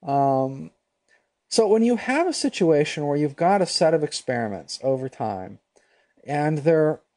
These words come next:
not able to be replicated in other labs, that is a huge problem within science. So what we have here with the Pear Lab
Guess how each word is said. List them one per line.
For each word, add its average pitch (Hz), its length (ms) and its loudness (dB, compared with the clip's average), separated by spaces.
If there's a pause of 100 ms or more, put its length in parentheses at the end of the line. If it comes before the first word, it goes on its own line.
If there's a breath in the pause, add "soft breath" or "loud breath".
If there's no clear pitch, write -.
(600)
not 196 440 2
able 170 300 4
to 160 140 -6
be 143 120 -2
replicated 123 800 0
in 117 140 -6
other 117 240 -2
labs, 92 680 -6 (640)
that 185 240 2
is 165 120 -2
a 135 60 -4
huge 185 800 0
problem 120 480 -2
within 113 320 -10
science. - 540 -16 (960)
So 185 200 2
what 190 140 2
we 226 120 2
have 277 240 -2
here 226 120 0
with 165 140 0
the 151 60 -12
Pear 139 320 -2
Lab 101 360 -4